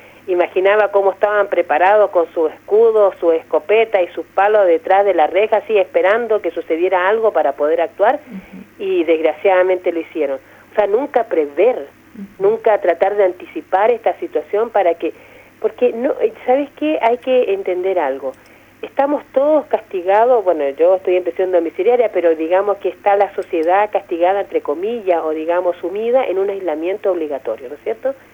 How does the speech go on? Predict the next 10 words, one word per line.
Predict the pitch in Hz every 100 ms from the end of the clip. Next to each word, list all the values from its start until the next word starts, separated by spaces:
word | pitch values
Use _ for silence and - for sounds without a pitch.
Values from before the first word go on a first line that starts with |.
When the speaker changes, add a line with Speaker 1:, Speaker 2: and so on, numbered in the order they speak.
| - - -
Speaker 1:
Un | 202
aislamiento | 202 190 196 220 180
que | 165
tiene | 170 185
una | 190 156
razón, | 131 - 214 135 - _ _
o |
sea, | 143
no | 143 147 151
es, | 170 202